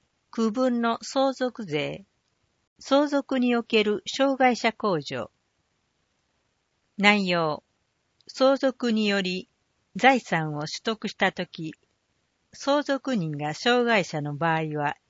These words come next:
八十五歳に達するまでの年数により、税額から控除。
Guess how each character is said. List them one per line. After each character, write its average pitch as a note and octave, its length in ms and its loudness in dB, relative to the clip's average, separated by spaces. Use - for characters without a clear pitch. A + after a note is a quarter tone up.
八 B3+ 340 0
十 B3 200 0
五 A#3 160 -2
歳 E3 220 0
に D3 140 -6
達 F3 260 -2
す A#3 140 -6
る A3+ 120 -4
ま G#3+ 140 0
で D#3+ 120 -2
の C#3 220 -8
年 A3 240 0
数 A3 280 -4
に D3 180 -6
よ D3 140 -6
り、 C#3+ 180 -8
税 A#3 260 6
額 A3+ 260 -2
か F#3 180 2
ら F3+ 100 4
控 F3+ 320 -2
除。 C3+ 240 -8